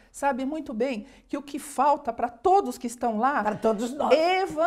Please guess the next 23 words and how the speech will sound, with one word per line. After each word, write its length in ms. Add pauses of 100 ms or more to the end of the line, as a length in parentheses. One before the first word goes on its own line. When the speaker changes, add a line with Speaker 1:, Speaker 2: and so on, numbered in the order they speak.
(240)
Speaker 1:
evangelização, 720
não 100
é 20
verdade? 600
Speaker 2:
<laughs> 40
Pra 220
todos 240
Speaker 1:
A 40
gente 300
quer 200
Speaker 2:
nós. 120
Speaker 1:
médium 360
evangelizado, 920
aluno 400
evangelizado. 920 (240)
Então, 100
a 40
gente 240
tem 160
que 120
voltar 800 (280)
pros 160
sentidos, 1000